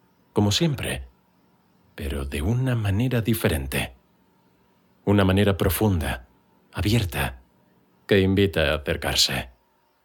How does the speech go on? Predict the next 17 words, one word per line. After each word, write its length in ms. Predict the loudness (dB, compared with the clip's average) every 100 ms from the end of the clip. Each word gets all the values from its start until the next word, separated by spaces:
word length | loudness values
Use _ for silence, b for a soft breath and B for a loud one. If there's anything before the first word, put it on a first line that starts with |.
| _ _ _ _ _ _
Cada 360 | 2 2 2
centímetro 920 | -2 -2 -2 -2 0 0 0 -2 -2 -4
de 120 | -4
mí 340 | -2 -4 -6 -14 _ _
está 320 | -6 -4 0 0
ardiendo, 640 | 2 0 0 0 -4 -8 _ _ _ _ _ _ _
anhelándote. 960 | -6 -4 -4 -2 0 0 -4 -4 -6 -8 _ _ _ _ _ _ _ _ _ _ _ _ _ _ _ _ _ _ -2
¿Es 220 | 2 2
por 340 | -2 -6 0
eso 420 | 2 4 4 2 2
que 160 | -2
siempre 520 | 0 2 0 0 0
he 40 | 0
sido 400 | 2 2 0 -2
tan 320 | 0 0 0
competitivo 800 | 2 2 2 -2 -4 -6 -4 0
contigo? 580 | 2 2 2 0 -4